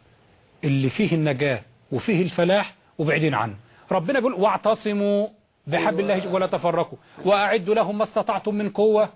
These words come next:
Speaker 2: أيوة.
Speaker 1: ما بنسمعش الكلام يا دكتور.
Speaker 2: يعني، يعني، لكن إحنا واجبنا أن نذكر.
Speaker 1: نعم.
Speaker 2: يعني، من داوم الطرق على الباب انفتح.
Speaker 1: نعم.
Speaker 2: نحن
Speaker 1: إن شاء
Speaker 2: أملنا،
Speaker 1: الله.
Speaker 2: أنا
Speaker 1: إن شاء
Speaker 2: سمعت
Speaker 1: الله.
Speaker 2: الأيام الماضية إن القافلة التي أتت ل-، لنصرة إخواننا في فلسطين،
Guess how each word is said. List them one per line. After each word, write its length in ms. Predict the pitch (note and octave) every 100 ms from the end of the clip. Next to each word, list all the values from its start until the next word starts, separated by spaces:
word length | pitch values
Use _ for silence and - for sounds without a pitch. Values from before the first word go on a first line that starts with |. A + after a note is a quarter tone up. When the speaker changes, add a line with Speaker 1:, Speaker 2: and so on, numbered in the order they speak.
| -
Speaker 2:
أيوة. 280 | C#3 C#3 D3
Speaker 1:
ما 80 | F3+
بنسمعش 420 | G#3 - C4+ -
الكلام 260 | - G#3+ G#3
يا 60 |
دكتور. 280 | D3+ - F3 - _ _ _ _ _ _ _ _ - - -
Speaker 2:
يعني، 260 | - F3+ - A#3+ A3 -
يعني، 380 | E3+ - G#3 F#3 G3
لكن 400 | F3+ A#3+ B3 A3+
إحنا 300 | A3 - F#3+
واجبنا 480 | G3+ F#3+ A3+ G#3+ G#3+
أن 100 | G3+
نذكر. 480 | F3+ F3+ - E3 D3+
Speaker 1:
نعم. 260 | D#3 A2+ - _ _ _ -
Speaker 2:
يعني، 300 | E3 D#3+ E3+
من 300 | E3+ F#3 F3+
داوم 420 | A#3+ C4+ B3+ G#3+
الطرق 640 | G3+ A3 - - B3 E4 B3+
على 400 | D4 B3 G#3+ G3+
الباب 260 | G3 B3 A3
انفتح. 420 | F3+ G#3+ G#3 D#3
Speaker 1:
نعم. 240 | D#3+ C#3 - _ _
Speaker 2:
نحن 240 | - - B3+
Speaker 1:
إن 40 |
شاء 100 | C4
Speaker 2:
أملنا، 360 | B3+ C#4+ A#3 F#3
Speaker 1:
الله. 100 | D#3
Speaker 2:
أنا 100 | F3
Speaker 1:
إن 60 |
شاء 120 | F#3+ A3+
Speaker 2:
سمعت 200 | F3+ D#3
Speaker 1:
الله. 160 | C3+
Speaker 2:
الأيام 340 | G#3 G3 A#3+ A3
الماضية 600 | G3 A3 A3 G3 G#3 G3 _ _ _ -
إن 140 | E3 F3
القافلة 640 | E3 F3+ D#3+ G#3+ B3+ C#4
التي 380 | A3+ A3 A3 B3+
أتت 280 | C4+ G#3+ F#3
ل-، 280 | F3+ F#3 F3
لنصرة 420 | F3+ A3+ F3+ F3
إخواننا 280 | - G3+ F3
في 120 | E3
فلسطين، 640 | D#3+ D#3+ - G3+ F3+ -